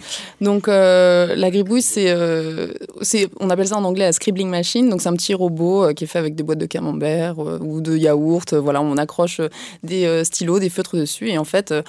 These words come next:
Speaker 2: par un système de contrepoids et de petits moteurs qui tournent, ça va pouvoir, euh, générer des dessins, euh, euh, ou des ronds, des cercles, euh, différents. Donc ça, c'est des, des petits robots, euh, en, on va dire entre guillemets robots, parce qu'il n'y a pas vraiment de capteur, mais il y a un petit moteur, en tout cas, qui permet de faire bouger cette créature.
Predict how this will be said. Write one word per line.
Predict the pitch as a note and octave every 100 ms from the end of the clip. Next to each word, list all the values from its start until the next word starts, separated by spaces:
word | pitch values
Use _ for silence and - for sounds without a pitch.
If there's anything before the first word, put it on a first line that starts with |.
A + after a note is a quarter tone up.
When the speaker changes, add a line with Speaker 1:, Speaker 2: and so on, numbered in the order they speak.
| - -
Speaker 2:
par | F3
un |
système | F3 - G3+
de | F3
contrepoids | F3 F#3 - F3 G3 G3
et |
de | F3
petits | F3+ F#3+
moteurs | E3+ F3
qui | F3 E3+
tournent, | - G3+ A#3 F3
ça | E3
va | D#3
pouvoir, | D#3+ D#3+ F3 F#3+
euh, | E3
générer | E3+ E3+ F3+
des | E3+
dessins, | D3+ D3+ - D#3+ F#3 E3
euh, | D3+ - G#3 - -
euh, | A2+ -
ou | E3+ E3+
des | F3
ronds, | E3 D#3+ E3
des | F3 D#3+
cercles, | - F3 F3+
euh, | F3+ - -
différents. | E3+ E3+ F3 -
Donc | D#3+ D#3+
ça, | G3
c'est | G3
des, | E3 E3+ E3
des | E3+
petits | F#3 A3+ -
robots, | G#3+ G#3 F3+ G3 G#3+
euh, | F#3 D#3+ D#3 D#3
en, | - E3+ F#3 -
on | F#3
va | F3
dire | F#3
entre | F3+ - G3
guillemets | F3+ F#3+ F#3+
robots, | E3 E3+ F#3+
parce | F3 D3+
qu'il | -
n'y |
a | D#3+
pas | E3+
vraiment | E3 E3
de | D#3+
capteur, | D#3+ E3 A#3
mais | C4
il |
y | F3
a |
un |
petit | E3+ -
moteur, | F3 F3 G3+
en |
tout | F3
cas, | E3+
qui | G3+ F3
permet | E3+ F#3
de |
faire | - E3+
bouger | E3+ E3
cette | E3+ E3
créature. | - D#3+ - A3+